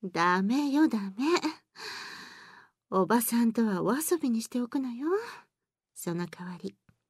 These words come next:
たっぷり楽しませてあげるわ。ほら、抜いて。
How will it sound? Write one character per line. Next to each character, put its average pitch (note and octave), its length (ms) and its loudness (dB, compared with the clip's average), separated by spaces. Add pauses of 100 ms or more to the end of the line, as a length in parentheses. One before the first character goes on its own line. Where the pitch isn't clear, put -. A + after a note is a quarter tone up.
(580)
た D2 600 -8
っ - 40 -20 (560)
ぷ - 160 -6
り E4 300 0 (680)
楽 G#3+ 260 4
し A3 160 -4
ま G#3+ 140 0
せ G#3 160 -2
て - 140 -12
あ - 120 -6
げ A3 180 -4
る A#3+ 80 -4
わ。 A#3 40 -14 (1700)
ほ B3 100 -10
ら、 A#3+ 80 -6 (920)
抜 E3+ 120 -2
い E3 100 -4
て。 D#3+ 160 -14